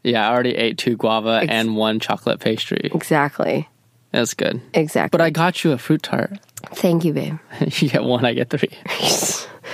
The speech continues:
Speaker 2: This is the
Speaker 1: And I got myself a caramel cake, too.
Speaker 2: This is
Speaker 1: <laughs>
Speaker 2: the
Speaker 1: I got,
Speaker 2: exchange rate.
Speaker 1: I got four things.
Speaker 2: Um,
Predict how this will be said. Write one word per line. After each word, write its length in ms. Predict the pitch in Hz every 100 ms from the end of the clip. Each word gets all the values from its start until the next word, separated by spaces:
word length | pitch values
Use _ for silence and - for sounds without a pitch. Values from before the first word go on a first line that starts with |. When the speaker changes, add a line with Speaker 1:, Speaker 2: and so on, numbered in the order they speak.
| -
Speaker 2:
This 280 | 185 196 190
is 160 | 185 262
the 120 | 180
Speaker 1:
And 80 | 180
I 60 | 175
got 160 | 185
myself 340 | 175 170 175 160
a 80 |
caramel 340 | 143 135 131 135
cake, 280 | - 120 -
too. 340 | 107 110 139
Speaker 2:
This 160 | 175 190
is 140 | 202
Speaker 1:
<laughs> 40 | 180
Speaker 2:
the 60 |
Speaker 1:
I 80 | 214
got, 200 | 208 208
Speaker 2:
exchange 300 | 190 180 180
rate. 340 | 175 160 160 - -
Speaker 1:
I 60 |
got 220 | 147 - - -
four 200 | 143 160
things. 80 |
Speaker 2:
Um, 640 | 170 202 196 190 180 175